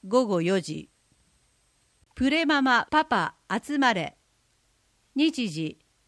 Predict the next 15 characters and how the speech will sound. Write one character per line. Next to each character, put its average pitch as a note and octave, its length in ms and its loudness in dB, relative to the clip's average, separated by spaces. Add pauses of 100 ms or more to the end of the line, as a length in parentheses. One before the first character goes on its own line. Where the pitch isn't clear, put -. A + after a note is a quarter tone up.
二 D#4 180 2
十 A#3 320 0
二 F#3+ 160 -2
日 A#3+ 580 -2
木 A#3 380 -2
曜、 G3+ 400 0 (400)
午 C#4 180 0
前 A#3+ 220 2 (260)
十 C#4+ 300 0
時 G#3 160 -4
か E3 220 -6
ら C3+ 260 -8
十 C4+ 400 -2
一 A3 320 -4
時。 D#3 300 -12